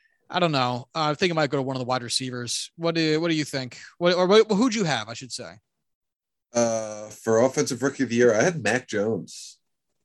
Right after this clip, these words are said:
Speaker 2: and
Speaker 1: Ah.
Speaker 2: I might stick with Mac Jones. He's kinda in a pretty great position already, uh, to keep pushing with it. I mean, I know Ja'Marr Chase is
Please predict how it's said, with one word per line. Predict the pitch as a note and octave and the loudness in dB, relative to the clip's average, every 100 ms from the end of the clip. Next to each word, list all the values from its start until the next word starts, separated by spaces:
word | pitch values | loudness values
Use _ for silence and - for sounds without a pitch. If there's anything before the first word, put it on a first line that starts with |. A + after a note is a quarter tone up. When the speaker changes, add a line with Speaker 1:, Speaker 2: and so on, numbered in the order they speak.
| _ _ _ - | _ _ _ -8
Speaker 2:
and | F#2 F2+ F2 - _ _ _ _ _ _ _ - - | -4 -4 -4 -10 _ _ _ _ _ _ _ -20 -10
Speaker 1:
Ah. | A#2+ C3 B2+ | -6 -6 -6
Speaker 2:
I | G#2 | -4
might | F#3 E4+ | -2 -2
stick | - - C#3 D#3 | -2 2 2 2
with | B2+ | 0
Mac | G2+ G2 F#2 | 2 0 0
Jones. | - F2+ A2+ E2+ - - - - - - - - - - - - - _ _ _ _ _ _ - | -2 2 4 2 0 -4 -4 -8 0 2 2 0 -8 -10 -10 -14 -20 _ _ _ _ _ _ -10
He's | A#2+ C3+ | -8 2
kinda | - A#3 | 6 8
in | G#3 | 6
a | |
pretty | D3+ - B2 C#3+ G2 | 4 2 0 0 2
great | G2+ A2+ | 2 2
position | - F#2 G2 - F#2+ | -6 -10 -10 -8 -6
already, | E2+ E2+ E2 E2 D#2+ _ _ F2 | -4 -4 -6 -10 -16 _ _ -10
uh, | F2 F2 E2 _ _ - | -4 -4 -4 _ _ -14
to | A2 | -14
keep | - A2+ - | -8 -8 -4
pushing | G2 G2+ G2 | -4 -4 -6
with | E2 F#2 | -6 -4
it. | F2+ - | -6 -6
I | F#2+ | -4
mean, | G2 | -2
I | G2 | 0
know | G#2+ | 0
Ja'Marr | G2 G2 G2 F#2 | 0 2 2 2
Chase | - G2 F#2+ F#2 | 0 -2 -2 -6
is | F2 A#2 - | -8 -10 -12